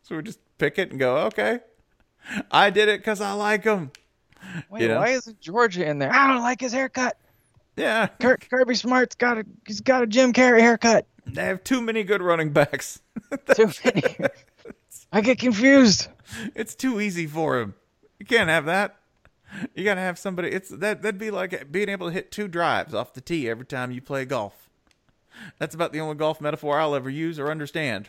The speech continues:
Speaker 1: Right there. I know you get one drive, and after that, it's a mystery. It's a big fog.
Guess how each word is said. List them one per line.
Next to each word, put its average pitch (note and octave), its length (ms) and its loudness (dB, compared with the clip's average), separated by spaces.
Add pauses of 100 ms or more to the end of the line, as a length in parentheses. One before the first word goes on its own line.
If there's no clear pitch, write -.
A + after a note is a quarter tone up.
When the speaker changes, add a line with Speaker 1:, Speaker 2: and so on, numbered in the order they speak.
(160)
Speaker 1:
Right D3 180 -10
there. B2+ 220 -2
I A#2 60 -4
know C3+ 80 -4
you D3 140 -4
get D3 160 -2
one D3+ 180 -4
drive, D3+ 280 0
and C#3 100 -10
after D3+ 200 -8
that, D#3+ 300 -4
it's - 100 -20
a F#2+ 40 -14
mystery. G#2 340 -12
It's - 140 -20
a - 40 -20
big G#2 160 -12
fog. F#2+ 460 -18